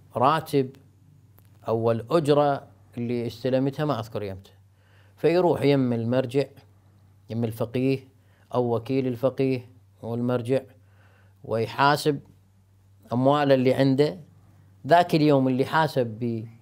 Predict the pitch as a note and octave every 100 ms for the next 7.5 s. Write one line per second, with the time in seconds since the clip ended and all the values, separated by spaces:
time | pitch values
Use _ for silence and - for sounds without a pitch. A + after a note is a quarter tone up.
0 | _ _ _ _ _ _ A#2 D3+ D3 B2+
1 | B2 A#2 A2 C#3 - - - A#2+ A#2+ A2+
2 | B2 A#2 A#2 A#2 A#2 E3 D#3+ - _ _
3 | _ _ _ _ _ - A2+ A#2+ A2+ A2+
4 | A#2 A2+ A2+ A2+ A2+ A2 A2+ A#2 A2+ B2
5 | - C3 C3+ D#3+ F3 - - D#3+ C#3+ C#3
6 | C#3 D3+ D3 C3 A#2+ A2 C#3 D3+ E3 B2
7 | A#2 C3 C#3 D3+